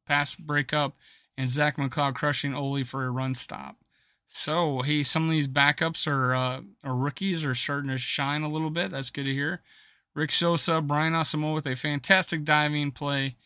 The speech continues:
in coverage to deflect a pass. That's the, uh, that is the P B U. Uh, to Chris Thomason, Q-,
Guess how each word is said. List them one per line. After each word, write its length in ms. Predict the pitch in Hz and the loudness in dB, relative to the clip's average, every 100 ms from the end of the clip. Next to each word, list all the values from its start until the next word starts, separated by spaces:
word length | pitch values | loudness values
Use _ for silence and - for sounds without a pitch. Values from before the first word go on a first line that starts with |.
| _ _ _ _ _ - | _ _ _ _ _ -12
in 80 | 127 | -4
coverage 460 | 151 139 135 123 | 0 2 0 -2
to 100 | 139 | -4
deflect 460 | 131 123 - 135 127 | -4 -4 -4 -4 -4
a 40 | |
pass. 500 | 120 135 127 127 123 | -4 2 2 2 0
That's 260 | 135 123 - | -4 -6 -6
the, 260 | 131 123 | -2 0
uh, 220 | 120 120 120 131 - _ _ _ - _ _ _ 139 120 | 0 0 -4 -8 -14 _ _ _ -20 _ _ _ -16 -6
that 180 | 123 | -2
is 180 | 123 123 | -2 -2
the 140 | 123 120 - | -2 -4 -6
P 180 | 135 | -4
B 120 | 127 123 | -2 0
U. 460 | 123 127 127 135 139 - _ _ _ _ _ _ - | 0 0 -2 -4 -6 -12 _ _ _ _ _ _ -4
Uh, 100 | 135 | -2
to 160 | - | -2
Chris 240 | - 180 - | 2 2 4
Thomason, 540 | 170 165 160 165 156 | 4 4 2 2 0
Q-, 180 | 135 - | 0 -6